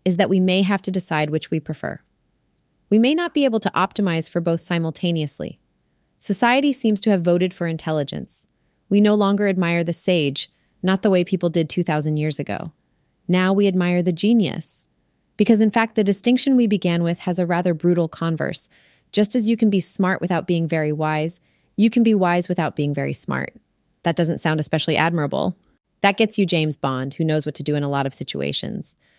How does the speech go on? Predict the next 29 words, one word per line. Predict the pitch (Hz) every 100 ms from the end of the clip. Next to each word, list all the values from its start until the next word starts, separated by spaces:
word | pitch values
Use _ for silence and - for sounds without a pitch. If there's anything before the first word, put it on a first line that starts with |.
| _ -
but | 180
has | 190 190
to | 196
rely | 180 170 160
on | 160
Q | - - 214 151 135 151 _ _ -
for | 190
the | 180
ones | 170 170 170
involving | 165 151 151 147
math. | 139 127 143 _ _ _ _ _ _ -
Intelligence | 196 208 220 208 220 180
and | 165
wisdom | 170 170 156 156
are | 147
obviously | 165 165 160 160 156
not | 156 -
mutually | 165 156 156 151
exclusive. | 139 - 151 139 - - _ _ _ _ _
In | 190
fact, | 208 185 -
a | 170
high | 180 180
average | 165 175 170 156
may | 160 160
help | 165 -
support | - - 151 139
high | 143
peaks, | 143 - 156 - -